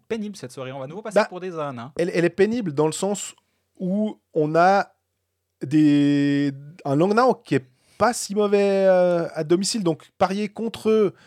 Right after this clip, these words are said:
Speaker 2: c'est compliqué. Et s'il y avait peut-être un Zug qui, après deux défaites à domicile contre Zurich et contre Lugano,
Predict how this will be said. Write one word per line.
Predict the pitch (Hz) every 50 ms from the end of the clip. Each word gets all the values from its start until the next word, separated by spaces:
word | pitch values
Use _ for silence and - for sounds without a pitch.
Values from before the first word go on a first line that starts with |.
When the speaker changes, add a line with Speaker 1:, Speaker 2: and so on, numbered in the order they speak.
| - - - _ _ _ _
Speaker 2:
c'est | - - - 170 143
compliqué. | - - 214 208 - 208 202 190 - 214 226 240 - - 175
Et | 165 170 - _ _ _ _ _ _ _ _ _ _
s'il | - - - - 220
y | 233
avait | 208 208 196
peut-être | - 220 208 - -
un | 156 156 147
Zug | 143 143 170 220 233 185 139 117 - _ _ _ _ _ _ -
qui, | - 208 247 240
après | 190 180 - - 202 196
deux | 160 185 185
défaites | 175 190 185 - 190 190 -
à | 170 160
domicile | 156 165 170 190 190 - - - 180 185 175 156 123
contre | - 165 175 180 190 - - - - 160 170
Zurich | 135 147 170 160 170 170 165 - -
et | 165 151
contre | - 175 170 - 175
Lugano, | 156 170 165 160 160 175 165